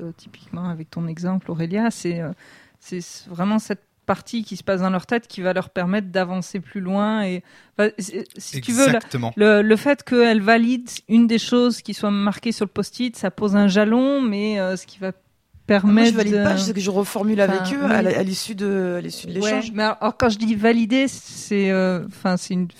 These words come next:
Speaker 1: façon de parler, c'est-à-dire qu'ils vont lire sur un post-it, ils vont dire, « Tiens, je suis d'accord avec ça » ou « Je suis pas d'accord avec ça »,
Speaker 2: Quand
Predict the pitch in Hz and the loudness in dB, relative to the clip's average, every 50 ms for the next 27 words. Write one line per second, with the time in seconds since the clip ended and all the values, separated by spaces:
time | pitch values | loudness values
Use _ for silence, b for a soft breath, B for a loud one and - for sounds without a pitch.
0 | - - - - 196 180 - 202 190 - 208 196 214 226 226 - - 214 196 185 | -20 -20 -4 -4 -4 0 0 0 2 2 2 4 4 4 4 4 2 0 0 0
1 | 190 - - 214 208 202 185 202 208 208 214 247 233 - - 226 208 202 196 - | 0 0 4 4 6 6 6 6 6 6 6 4 2 2 0 0 2 2 2 2
2 | 202 - - - 277 285 - 254 220 208 202 190 202 185 - - 262 254 - - | -2 -4 -2 -4 -6 -4 -2 -2 0 0 2 0 0 -2 0 -2 -2 -2 -2 -4
3 | 233 202 202 202 - 208 202 196 - - - 233 240 240 - - 208 - 208 185 | -4 -4 -4 -2 -2 -4 -6 -6 -6 -6 -4 -4 -4 -4 -6 -10 -4 -2 -2 -2
4 | 190 190 - 196 196 196 185 - - 226 240 - 226 226 | -2 -4 -6 -6 -6 -6 -8 -4 -4 -4 0 0 0 0